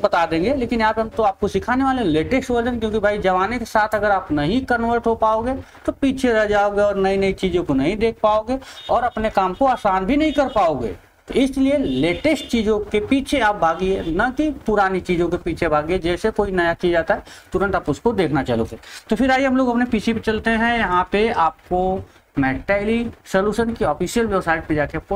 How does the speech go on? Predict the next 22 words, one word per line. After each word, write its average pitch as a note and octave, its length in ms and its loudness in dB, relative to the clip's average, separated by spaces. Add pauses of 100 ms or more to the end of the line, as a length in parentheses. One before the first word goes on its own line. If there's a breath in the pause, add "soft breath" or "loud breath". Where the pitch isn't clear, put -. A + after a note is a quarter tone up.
(140)
Tally C3+ 240 -2
Prime B2+ 260 -2
को G#3+ 100 -2
download G3 400 -2
करना B2+ 180 -6
बताता A2+ 300 -2
हूँ। G#2+ 120 -12 (440 loud breath)
आप - 140 2
simple B3+ 380 2
से C4+ 200 0
आप F3+ 220 0
अपने F#3+ 220 -2
Google E3 280 0
में F#3 120 0
जाइए, F3+ 260 0
किसी B3+ 360 0
भी D4+ 140 2
ब्राउज़र E3+ 640 0
को E3 160 0
खोल G#3+ 240 0
लीजिए, A3 260 2
वहाँ E3 300 2